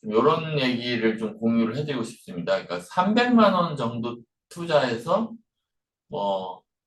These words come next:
수십 배, 뭐, 아니, 그러니까 뭐 수십억을 챙긴 휴스템 폼장들이 있다, 이런 겁니다. 그래서 이런 경우에 뭐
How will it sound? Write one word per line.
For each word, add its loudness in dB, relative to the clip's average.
수십 -6
배, 2
뭐, -12
아니, -8
그러니까 0
뭐 -2
수십억을 4
챙긴 -6
휴스템 -6
폼장들이 0
있다, 4
이런 -2
겁니다. -4
그래서 -6
이런 2
경우에 2
뭐 2